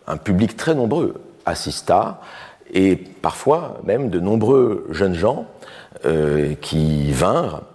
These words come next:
et qui devinrent par la suite, euh, célèbres, qui assistèrent à ce cours de manière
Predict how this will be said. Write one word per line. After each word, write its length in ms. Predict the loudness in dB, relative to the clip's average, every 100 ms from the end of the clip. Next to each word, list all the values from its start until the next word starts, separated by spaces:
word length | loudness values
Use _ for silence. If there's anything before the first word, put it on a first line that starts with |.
| _ -4
et 100 | -2
qui 180 | 0
devinrent 460 | 2 4 4 2 -2
par 180 | -4 -2
la 100 | -4
suite, 500 | -6 -6 -6 -2 -2 -2 -6 -18 -2
euh, 320 | 2 4 4 2
célèbres, 580 | 0 0 2 2 0
qui 200 | -6 -2
assistèrent 500 | -2 -2 0 2 2
à 60 | 2
ce 100 | -4
cours 300 | -4 2 2
de 40 |
manière 440 | 2 2 2 2